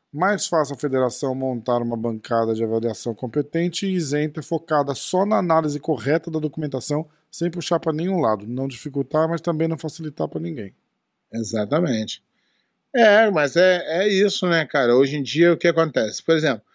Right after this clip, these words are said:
Speaker 2: se você é, vamos supor, você é faixa preta há três anos, mas tu não é feito ainda, você pode hoje se inscrever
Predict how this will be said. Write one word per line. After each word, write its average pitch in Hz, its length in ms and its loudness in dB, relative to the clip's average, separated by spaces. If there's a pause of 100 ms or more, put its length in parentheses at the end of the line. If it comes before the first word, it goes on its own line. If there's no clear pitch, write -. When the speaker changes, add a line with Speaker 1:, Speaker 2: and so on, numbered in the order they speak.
(240)
Speaker 2:
se - 220 2
você 196 840 4
é, 135 920 2 (520)
vamos 160 300 0
supor, 135 300 0
você 131 260 0
é 175 220 4
faixa 165 420 0
preta 165 440 0
há - 20 0
três 160 420 0
anos, 107 380 -6 (500)
mas 165 200 0
tu 180 100 -2
não 165 160 0
é 135 400 -2
feito - 520 -2
ainda, 156 380 0
você 139 240 -4
pode 190 300 2
hoje 143 320 2
se - 120 -6
inscrever 135 840 0